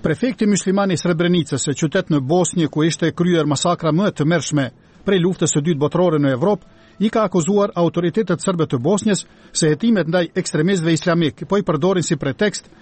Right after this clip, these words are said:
për t'i keq trajtuar muslimanët që janë kthyer në qytet pasi ishin larguar nga lufta në periudhën një mijë nëntëqind e nëntëdhjetë e dy nëntëdhjetë e pesë.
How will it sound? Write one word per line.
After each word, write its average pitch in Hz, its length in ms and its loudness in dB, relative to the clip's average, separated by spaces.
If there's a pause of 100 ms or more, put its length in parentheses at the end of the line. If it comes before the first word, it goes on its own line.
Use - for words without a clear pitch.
(160)
për 226 120 0
t'i 180 160 -2
keq 208 220 -2
trajtuar 180 420 0
muslimanët 175 500 0
që 170 120 -2
janë 143 160 0
kthyer 190 260 0
në 151 120 0
qytet 208 340 -2 (260)
pasi 220 240 0
ishin 170 200 2
larguar 170 360 2
nga 147 140 0
lufta 185 260 0
në 139 160 0
periudhën 190 480 0 (200)
një 190 200 2
mijë 151 240 2
nëntëqind 180 400 0
e 131 120 0
nëntëdhjetë 143 500 0
e 123 80 -6
dy 170 100 2 (100)
nëntëdhjetë 139 560 0
e 123 100 -4
pesë. 135 360 -2